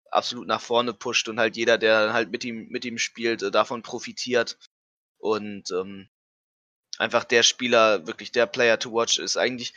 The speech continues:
also ich find, es gibt halt nicht andere Players to watch so stark, weil halt Jake Fromm so stark heraussticht und dafür sorgt, dass die anderen herausstechen und deswegen muss man immer drauf achten, wie Jake Fromm performt. Also ich würde sagen, zum, also ich würde so weit auch gehen zu sagen,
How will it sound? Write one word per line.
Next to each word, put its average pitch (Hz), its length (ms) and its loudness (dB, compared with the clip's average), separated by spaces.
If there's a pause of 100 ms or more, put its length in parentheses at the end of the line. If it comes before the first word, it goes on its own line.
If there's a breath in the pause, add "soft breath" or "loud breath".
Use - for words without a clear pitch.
(220 loud breath)
also 123 140 -4
ich 127 80 -2
find, 165 360 -4 (140)
es - 140 0
gibt 160 120 -2
halt 151 120 6
nicht 135 160 0
andere 156 300 4
Players 143 340 6
to 135 120 -4
watch 127 200 4
so 131 180 -2
stark, 131 460 6
weil 120 100 4
halt 120 300 2 (340 soft breath)
Jake 131 280 4
Fromm 123 300 2
so 127 220 0
stark 127 300 4
heraussticht 120 520 2
und 110 100 -6
dafür 113 260 -2
sorgt, 120 400 4
dass 117 120 -4
die 90 120 0
anderen 117 200 -2
herausstechen 110 640 2
und 107 100 -10
deswegen 110 260 -6
muss 107 100 -10
man 117 120 -8
immer 117 180 0
drauf 120 260 -2
achten, 117 400 0 (380)
wie 131 140 -8
Jake 120 240 4
Fromm 123 180 0
performt. 131 460 0
Also 110 140 0
ich 110 100 -8
würde 127 140 -2
sagen, 120 280 6
zum, 117 280 -10
also 107 180 -2
ich 107 80 -14
würde 120 100 -6
so 131 140 -2
weit 127 160 8
auch 110 160 0
gehen 131 160 -2
zu - 120 -4
sagen, 123 360 2